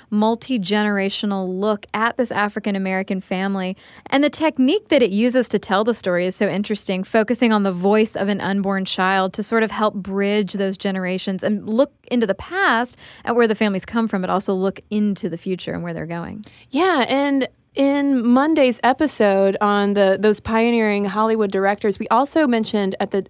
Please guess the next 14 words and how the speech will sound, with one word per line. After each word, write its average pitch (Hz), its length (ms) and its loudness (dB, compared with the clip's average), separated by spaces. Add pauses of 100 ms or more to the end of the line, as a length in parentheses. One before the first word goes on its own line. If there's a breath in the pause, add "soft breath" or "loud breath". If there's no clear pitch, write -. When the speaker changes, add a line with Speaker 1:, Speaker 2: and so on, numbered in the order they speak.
Speaker 2:
the 196 120 -6
top 202 260 -4
of 214 100 -2
that 185 160 0
episode 180 480 -4 (280 loud breath)
the 226 80 2
importance 220 380 0
of 190 80 0
Sundance, 196 1000 -2
Speaker 1:
Mm-hmm. 202 240 -4
Speaker 2:
the 214 120 2
Sundance 226 460 0
Film 226 180 2
Festival, 202 640 0